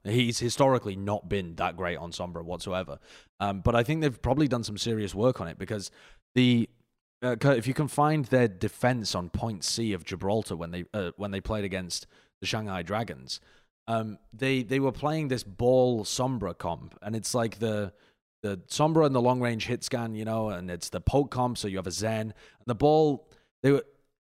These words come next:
they were so disruptive to Shanghai in the back line. And it was impossible. I was, I was doing the vod review, and I was like, "They really need to push,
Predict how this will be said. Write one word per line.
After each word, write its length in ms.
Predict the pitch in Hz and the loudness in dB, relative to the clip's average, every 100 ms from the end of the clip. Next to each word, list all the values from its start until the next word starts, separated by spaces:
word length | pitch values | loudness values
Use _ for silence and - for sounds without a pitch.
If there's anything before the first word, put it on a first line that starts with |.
| _ | _
they 120 | 139 135 | 4 6
were 180 | 131 117 | 6 4
so 720 | - - - 160 175 170 165 - _ _ _ _ - | -2 0 4 4 6 4 2 -4 _ _ _ _ -4
disruptive 920 | 127 - 117 135 - - 80 69 - _ _ _ | 0 0 4 2 2 -4 -6 -8 -20 _ _ _
to 440 | 120 117 110 104 92 | 0 2 2 0 -2
Shanghai 640 | - 120 120 92 82 78 - _ _ _ | -4 -4 -4 -6 -8 -10 -14 _ _ _
in 120 | 107 110 | -8 -4
the 80 | |
back 300 | 95 98 - | -2 -2 -2
line. 280 | 90 80 - _ _ _ - | -8 -14 -18 _ _ _ -4
And 200 | 117 120 | -2 0
it 120 | 120 | 2
was 200 | 127 117 | 2 0
impossible. 640 | 123 - 156 - 147 143 - | 0 2 2 2 2 4 4
I 80 | 127 | 0
was, 180 | 123 - | -2 -6
I 60 | 120 | -6
was 100 | 117 | 0
doing 140 | 185 | 0
the 60 | 156 | 2
vod 180 | 143 | 0
review, 200 | 117 101 | 0 -6
and 80 | 104 | -6
I 60 | 98 | -6
was 100 | 92 | -6
like, 140 | 90 | -8
"They 100 | 101 | -6
really 380 | 104 139 202 185 | -4 0 0 0
need 180 | 143 131 | -2 -2
to 80 | 110 | -4
push, 500 | - 139 - - | -2 -2 -2 -6